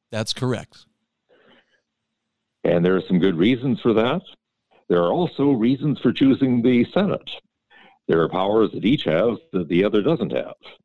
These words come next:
Speaker 2: For example, there are a few powers that the Senate has that the House has nothing to do with. The Senate confirms federal judges, including Supreme Court justices. The House has nothing to do with that.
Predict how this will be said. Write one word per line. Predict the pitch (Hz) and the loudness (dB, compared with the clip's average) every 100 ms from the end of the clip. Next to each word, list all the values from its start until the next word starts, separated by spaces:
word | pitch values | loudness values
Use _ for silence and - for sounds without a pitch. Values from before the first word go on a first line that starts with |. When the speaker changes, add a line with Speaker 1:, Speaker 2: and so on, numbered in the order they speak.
| _ _ _ _ | _ _ _ _
Speaker 2:
For | - | -2
example, | 87 104 107 92 | 0 0 0 2
there | 101 | 2
are | 170 185 | 2 0
a | |
few | - 120 | -4 -4
powers | 131 156 135 104 | 0 2 2 0
that | 120 98 | -2 -2
the | |
Senate | - 185 87 | 0 0 0
has | 73 67 - - - | 0 -2 -6 -16 -6
that | 80 73 _ | -2 -2 _
the | 82 71 | 0 0
House | 85 104 - | 2 -2 0
has | 87 73 | -2 0
nothing | 95 98 | -2 -2
to | 82 | 0
do | 143 | 2
with. | 123 - - - | 0 -2 -8 -2
The | 160 - _ - - _ _ _ | 0 0 _ -20 -20 _ _ _
Senate | - 180 117 131 - _ _ _ | -2 2 0 -2 -10 _ _ _
confirms | - 87 78 95 113 104 92 - - _ _ - | -2 -2 0 2 2 0 -4 -10 -20 _ _ -2
federal | - 104 104 185 | 2 4 2 2
judges, | 156 98 - 135 143 92 | 0 0 0 -2 -2 -6
including | 78 - 98 98 87 | -10 -4 0 0 0
Supreme | 95 80 104 92 | -4 0 2 2
Court | - 101 - - - | 2 0 -2 -18 -8
justices. | - 107 - 92 - 80 73 - | -2 0 0 -4 -2 -2 -2 -4
The | - 69 | -2 -2
House | 85 117 - | 0 0 0
has | 85 78 | -2 -2
nothing | 80 127 92 76 | -2 -2 -2 -4
to | |
do | 73 73 | -2 0
with | 65 | 0
that. | 71 76 135 | -2 -2 -4